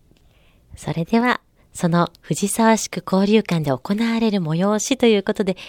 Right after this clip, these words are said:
日程が近い順番に伺っていきたいと思います。まずは、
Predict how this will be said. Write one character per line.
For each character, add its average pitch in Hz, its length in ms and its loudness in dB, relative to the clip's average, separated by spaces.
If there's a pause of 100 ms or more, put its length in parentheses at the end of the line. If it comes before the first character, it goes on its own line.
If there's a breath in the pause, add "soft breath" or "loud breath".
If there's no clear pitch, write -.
(160 loud breath)
日 190 120 -2
程 302 200 2
が 320 100 4
近 349 280 -2
い 349 60 0
順 233 260 -4
番 285 200 2
に 277 240 2
伺 160 220 0
っ 165 40 -2
て - 120 -2
い 175 60 0
き - 60 -20
た 165 160 2
い 240 60 2
と 233 140 2
思 202 180 0
い 185 80 0
ま 175 160 0
す。 - 140 -10 (640 soft breath)
ま 269 100 2
ず 302 140 -2
は、 247 240 2